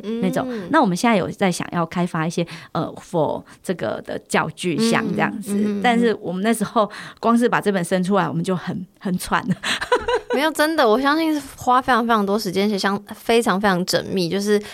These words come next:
Speaker 2: 刚老师提到的那些东西啊，我也会放一个连结，就还有一个网站。
Speaker 1: 嗯。
Speaker 2: 然后我真的觉得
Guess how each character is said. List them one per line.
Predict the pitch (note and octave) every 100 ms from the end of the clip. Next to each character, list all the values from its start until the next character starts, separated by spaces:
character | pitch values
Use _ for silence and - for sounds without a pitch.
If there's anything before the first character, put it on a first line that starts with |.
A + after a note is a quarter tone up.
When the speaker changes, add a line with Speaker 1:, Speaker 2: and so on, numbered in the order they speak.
| -
Speaker 2:
刚 | - B3+
老 | C4
师 | G#3+
提 | G#3
到 | F#3 G3
的 | F3
那 | F#3
些 | G3 E3+
东 | E3+ E3
西 | - E3
啊， | D#3+ D#3
我 | D#3
也 | E3 E3+
会 | F#3+
放 | G3+ A3 F#3+
一 | D#3+
个 | E3 D#3+ D#3
连 | - D#3+ E3+
结， | G3 -
就 | F#3
还 | F#3 E3+
有 |
一 |
个 | D#3
网 | F3+ D#4 F#4
站。 | F#4 -
Speaker 1:
嗯。 | - - -
Speaker 2:
然 | G#3+ A3+
后 | B3+
我 | A3+
真 | G#3 D4
的 |
觉 | A3
得 | F#3